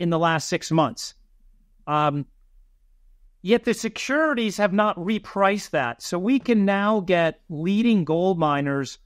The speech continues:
at some of the cheapest prices on records, um, on a, on a static gold price. Um, so I, I think the opportunity to make, you know,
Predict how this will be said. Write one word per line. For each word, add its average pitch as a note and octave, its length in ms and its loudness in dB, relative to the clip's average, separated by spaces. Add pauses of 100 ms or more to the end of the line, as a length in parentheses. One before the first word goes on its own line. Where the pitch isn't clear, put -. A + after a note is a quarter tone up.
(640)
at D#3+ 140 -2
some G#3+ 220 4
of F#3 120 2
the E3+ 80 0
cheapest A3+ 540 -2
prices F#3 460 0
on D3+ 220 2
records, E3 680 -2 (200)
um, D3 380 -2
on E3+ 180 -2
a, D3+ 200 -2
on D3+ 140 -2
a C#3 80 -4
static A#3 460 2
gold D3+ 260 -4
price. C#3 480 -2 (800)
Um, D#3+ 280 -4
so G3+ 400 -2
I, G3 160 0
I G3+ 80 -4
think A#3+ 200 2
the G#3 140 0
opportunity G#3+ 960 0
to D#3+ 100 -2
make, D#3+ 540 -2 (420)
you F3 140 -2
know, C#3+ 180 -4